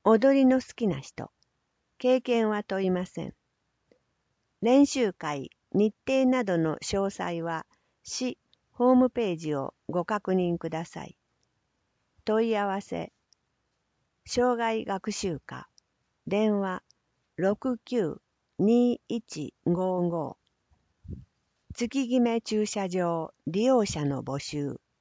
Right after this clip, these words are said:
場所、西本町駐車場、笠岡二千六百二十七番地。月額費用、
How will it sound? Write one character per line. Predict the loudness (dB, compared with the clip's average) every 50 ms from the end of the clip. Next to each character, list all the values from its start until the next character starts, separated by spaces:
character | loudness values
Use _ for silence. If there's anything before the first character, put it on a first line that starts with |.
| _ _ _ _ _ _ _ _ _ _ _ _ _ _ _ _ -8
場 | -6 -6 -6
所、 | -4 -2 -2 -2 -2 -4 _ _ _ _ _ _ _ _ _ _ _ _ _ _ _ _ _ _
西 | 4 4 4 4 2 0
本 | 2 2 2 2 2 2
町 | 0 -4 -6 -8 -10 -10 -10 -10 _ _
駐 | -6 -4 -2 -2 -2
車 | -2 -4 -4 -4
場、 | -2 -2 -2 -2 -2 -4 -6 -10 _ _ _ _ _ _ _ _ _ _ _ -10
笠 | -8 -8 -4 -2 -2 -2 -2 -2
岡 | -6 _ -10 -10 -10 -10 -12 _ _ _
二 | 0 0
千 | 0 0 0 0 0 0
六 | 0 -2 -4 -4 _ _
百 | -10 -10 -10 -10 -12 -12 -6 -2
二 | 0 0 0
十 | 0 -2 -4 -6 -4
七 | -4 -2 0 0 0 0
番 | -2 -4 -4 -4 -6 -8
地。 | -10 -14 -18 -18 -18 _ _ _ _ _ _ _ _ _ _ _ _ _ _ _ _ _ _ _ _ _ _ _
月 | -2 -2 -2 0 2 2
額 | 4 4 2 0 -2 -4
費 | -4 -2 -2 0
用、 | 0 0 -2 -4 -6